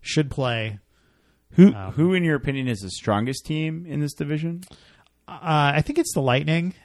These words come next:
Speaker 1: Uh,
Speaker 2: Okay.
Speaker 1: if, if you look, they've lost. Last year they lost in the Cup final. This year they lost to eventual Cup champions Pittsburgh in seven.
Speaker 2: Yep.
Speaker 1: Uh, they re-signed Steven Stamkos.
Speaker 2: They sure did.
Speaker 1: Uh, Steve Yzerman, all the right moves as the G M.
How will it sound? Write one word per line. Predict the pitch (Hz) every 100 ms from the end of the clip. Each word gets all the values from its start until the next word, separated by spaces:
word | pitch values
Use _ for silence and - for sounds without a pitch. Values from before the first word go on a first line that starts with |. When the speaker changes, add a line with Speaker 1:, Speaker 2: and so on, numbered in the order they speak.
| -
Speaker 1:
Uh, | 127 120
Speaker 2:
Okay. | 123
Speaker 1:
if, | 160
if | 151
you | 143
look, | 156 -
they've | 147 123
lost. | 127 131 127 -
Last | 143 143 135
year | 165
they | 143
lost | 127 123 -
in | 120
the | 110
Cup | 123 -
final. | 131 131 127 123
This | 123 -
year | 131
they | 113 107
lost | 107 107 -
to | 120
eventual | 107 110 123
Cup | 107 117 -
champions | 110 101 104 95
Pittsburgh | - 120 - 110 104
in | 104 95
seven. | - - 120 120 135 147 175 -
Speaker 2:
Yep. | 107 - _ _ _ -
Speaker 1:
Uh, | 110 107
they | 113 113
re-signed | 113 131 131 143 127 120
Steven | - 123 113
Stamkos. | 110 - 113 110 120 107 104 -
Speaker 2:
They | 98
sure | - 92
did. | 123 131 120 -
Speaker 1:
Uh, | 104 104
Steve | - 135
Yzerman, | 123 123 110 113 110 107 104 104 _ _ _ _ - _ -
all | 143 139
the | 139
right | 131 123
moves | 123 117 107
as | 98
the | 104
G | 98 107
M. | 110 104 98 101